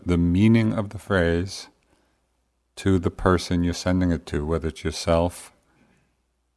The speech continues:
or someone in these other categories.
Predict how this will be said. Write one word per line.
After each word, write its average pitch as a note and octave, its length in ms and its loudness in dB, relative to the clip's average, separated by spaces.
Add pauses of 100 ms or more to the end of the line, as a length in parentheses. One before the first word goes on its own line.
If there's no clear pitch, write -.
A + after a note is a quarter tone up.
(2000)
or E2 140 -4
someone E2+ 400 0
in E2 180 -4
these E2 220 -4
other F#2+ 180 -2
categories. D#2 840 -4